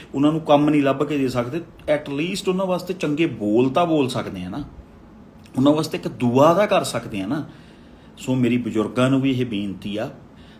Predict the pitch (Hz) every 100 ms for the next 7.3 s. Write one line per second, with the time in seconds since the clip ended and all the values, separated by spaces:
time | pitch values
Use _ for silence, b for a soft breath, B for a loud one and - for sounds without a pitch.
0 | B 117 - 127 143 139 - 120 127 135
1 | 127 110 107 117 113 104 98 - 120 120
2 | 127 110 107 - 120 123 127 107 101 110
3 | 113 131 113 104 120 117 - B B B
4 | 131 127 127 123 143 143 135 113 110 127
5 | - 117 110 110 113 120 110 120 127 104
6 | 98 101 107 127 151 - - 110 - -
7 | 104 87 85